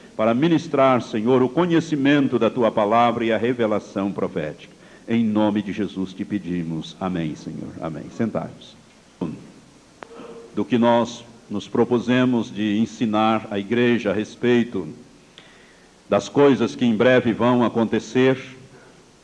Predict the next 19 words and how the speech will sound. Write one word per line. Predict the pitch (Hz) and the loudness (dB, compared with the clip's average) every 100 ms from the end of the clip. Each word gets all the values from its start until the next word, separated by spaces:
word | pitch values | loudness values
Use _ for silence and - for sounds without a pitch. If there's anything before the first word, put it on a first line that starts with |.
| _ _ | _ _
das | 104 98 | -4 -4
coisas | - 139 117 107 | 2 2 2 0
descritas | 117 120 - 147 - 98 85 - | -4 -4 0 2 2 0 -2 -4
profeticamente | 104 101 131 127 - 120 120 131 127 95 | -2 2 2 2 0 0 2 0 -2 -2
no | 92 | 2
livro | 127 127 123 | 2 4 2
do | 120 | 4
Apocalipse, | 117 127 117 110 123 127 - 98 | 2 2 2 2 2 0 -2 -6
no | 95 | 2
livro | 135 127 127 | 2 4 2
do | 117 | 2
profeta | 117 107 123 127 | 0 2 2 2
Daniel | 117 117 113 120 131 131 - - - - - - | 2 2 4 4 4 2 -4 -20 -20 -20 -16 -4
e | 101 | 2
em | 123 | 4
outros | 156 151 139 117 | 4 4 2 2
livros | 120 151 123 107 | 2 4 4 0
da | 120 | 0
Bíblia, | 107 123 131 135 139 131 | 2 4 4 4 2 2